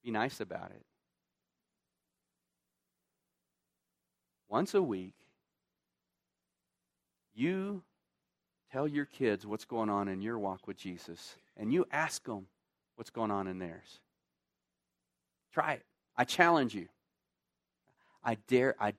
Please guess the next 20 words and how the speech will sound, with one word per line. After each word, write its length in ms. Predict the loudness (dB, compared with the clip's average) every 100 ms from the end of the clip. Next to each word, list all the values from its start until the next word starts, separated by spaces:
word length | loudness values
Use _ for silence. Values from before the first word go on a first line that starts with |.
| -4
triple 440 | -2 0 -2 -4 2
dog 380 | 6 8 6 2 -6 6
dare 360 | 8 8 6
you. 360 | 2 -6 -14 -14 -18 -20 -20 -20 -20 -20 _ -20 _ _ _ _ _ _ _ 2
Can't 180 | 6
back 200 | 8 10
out 160 | 10 10
of 60 | 12
that 220 | 10 10
one. 200 | 4 -4 -12 _ _ _ _ _ _ _ _ _ _ _ _ _ _ _ _ _ _ _ _ _ _ _ _ _ _ 6
Some 220 | 10 12
of 120 | 12
you 140 | 10
may 160 | 10 8
be 100 | 8
saying, 220 | 8 10
"Well, 120 | 10 10
I 60 |
don't, 260 | 8 8 6 -2 _ _ -8
I, 160 | -8